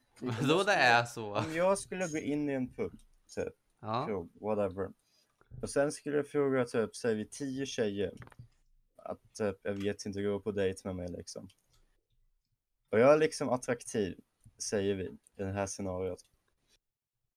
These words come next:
Speaker 1: Jag tror det skulle fortfarande vara en större chans om det hade varit en lika attraktiv tjej som hade gått in och frågat tio killar om ett dejt.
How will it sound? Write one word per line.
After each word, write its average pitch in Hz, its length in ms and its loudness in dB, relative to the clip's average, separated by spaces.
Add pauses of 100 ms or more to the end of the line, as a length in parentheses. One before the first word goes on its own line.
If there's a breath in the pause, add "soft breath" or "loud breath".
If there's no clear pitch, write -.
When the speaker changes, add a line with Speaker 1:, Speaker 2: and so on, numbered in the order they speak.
(160)
Speaker 1:
Jag 127 140 2
tror 170 120 -4
det 151 120 2
skulle 139 240 -2
fortfarande 151 580 -4
vara 135 100 2
en 120 60 2
större 147 420 0
chans 110 340 -2
om 110 140 -4
det 110 80 -2
hade 110 220 0
varit 107 340 -2
en 104 300 -6 (220)
lika 110 380 0
attraktiv 131 500 -6
tjej 170 480 -6
som 143 200 -8
hade 110 200 -4
gått 98 200 -4
in 101 220 -8
och 104 60 -10
frågat 95 320 -6
tio 98 260 -8
killar 120 380 -4
om 156 100 -4
ett 143 140 -8
dejt. - 220 -12